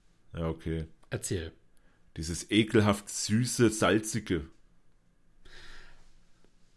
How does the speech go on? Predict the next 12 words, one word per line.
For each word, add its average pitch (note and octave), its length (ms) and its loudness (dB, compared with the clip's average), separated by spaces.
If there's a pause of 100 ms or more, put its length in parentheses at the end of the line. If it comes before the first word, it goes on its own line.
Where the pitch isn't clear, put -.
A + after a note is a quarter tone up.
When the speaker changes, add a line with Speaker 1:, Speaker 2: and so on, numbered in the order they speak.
(300)
Speaker 2:
Mm, C#3+ 600 4
jetzt A#2 200 -6
überlege G#2 580 -2
ich, - 440 -10 (680)
kommt - 320 -10
das - 160 -10
hin? D3 460 -6 (500)
Speaker 1:
Süß. - 340 6 (280)
Warte. A2+ 360 6 (480)
Entweder C#3+ 340 4
so E3+ 400 -2 (340)
oder D3+ 580 2